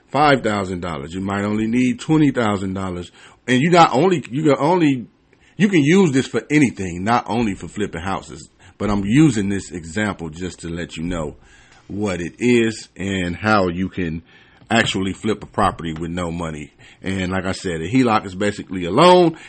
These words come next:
and you only pay interest on what you use. So even though your heloc is fifty thousand dollars,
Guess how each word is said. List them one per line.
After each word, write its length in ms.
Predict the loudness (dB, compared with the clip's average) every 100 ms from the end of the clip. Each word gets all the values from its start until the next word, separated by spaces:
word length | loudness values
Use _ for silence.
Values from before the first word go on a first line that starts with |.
| -10
and 120 | -4
you 160 | -2 -2
only 560 | 2 4 4 2 -2 -8 -20 _ _ _ _ _ _
pay 380 | 0 0 0 2
interest 460 | 2 4 -2 -2 -2
on 220 | -2 0
what 260 | 0 -2 -4
you 100 | -4
use. 540 | 2 4 4 -2 -12 _
So 200 | -4 -2 0
even 300 | 2 2 4
though 140 | 4
your 180 | 6 2
heloc 500 | 2 0 2 0 -2
is 120 | -10
fifty 320 | -2 -4 -2
thousand 420 | 0 2 2 0 0
dollars, 460 | 2 2 0 -6